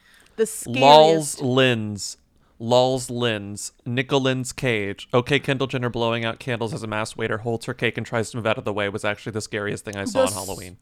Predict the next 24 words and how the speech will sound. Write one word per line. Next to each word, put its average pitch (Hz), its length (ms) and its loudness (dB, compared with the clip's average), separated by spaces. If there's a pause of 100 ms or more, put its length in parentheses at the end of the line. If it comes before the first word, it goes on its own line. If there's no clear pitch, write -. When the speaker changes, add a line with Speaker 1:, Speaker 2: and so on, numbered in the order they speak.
(140)
Speaker 1:
spookiest 285 1160 -4
Speaker 2:
<laughs> - 60 -20
Speaker 1:
thing 214 220 0
I 196 160 0
saw 165 320 0
was 151 240 -8
that 165 240 -2
guy 160 240 2
in 160 220 -6
a 160 60 -6
double 156 320 2
Speaker 2:
Awful. 117 100 4
Speaker 1:
mask. 160 340 0
He 202 80 -6
had 165 80 -4
a 170 40 -6
mask 160 300 -2
and 185 160 -2
a 180 40 -4
face 170 260 -8
shield 156 380 -8 (300)
holding 202 300 0
Kendall 185 280 -4
Jenner's, 165 420 -6